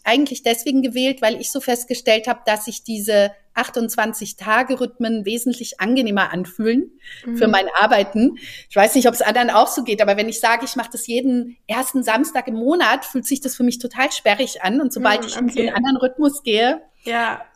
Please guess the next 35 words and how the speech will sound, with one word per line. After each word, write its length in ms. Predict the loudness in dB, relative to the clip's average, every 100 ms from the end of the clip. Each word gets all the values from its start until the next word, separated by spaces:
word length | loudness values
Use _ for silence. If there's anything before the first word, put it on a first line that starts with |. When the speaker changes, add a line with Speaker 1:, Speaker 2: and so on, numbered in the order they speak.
| 6
Speaker 1:
äh, 320 | 8 8 6
genau, 300 | 4 4 4
also 220 | 4 2
deswegen 420 | 4 2 2 2
Neumond-Meditation 1300 | 4 4 4 2 0 -4 -4 -4 -4 -2 0 2 2
und 60 | 0
natürlich 340 | -4 -4 -10
trotzdem, 680 | -2 0 0 -2 -2 -2 -4 -10 _ _
äh, 300 | 2 4 2
schön, 260 | 0 0 2
wenn 120 | 2
man 100 | 0
ein 40 | -2
bisschen 260 | -8 -8
offen 260 | -8 -6 -6
ist 200 | -6 -6
für 100 | -6
das 160 | -6 -6
Erleben 360 | -6 -6 -4
von 160 | -2 -2
Energien, 880 | -4 -4 0 0 2 0 -2 -6 -10 _
wer 100 | -2
das 200 | -2 0
möchte. 440 | 2 2 2 0 2
Aber 160 | 2
wer 180 | 4 4
da 120 | 2
keinen 300 | 0 2 0
so 100 | 0
einen 80 | -2
Zugang 400 | -4 0 0 0
hat, 180 | -4 -4
findet 220 | -6 -10 -10
bestimmt 400 | -12 -10 -6 0
auch 360 | 0 -2 -12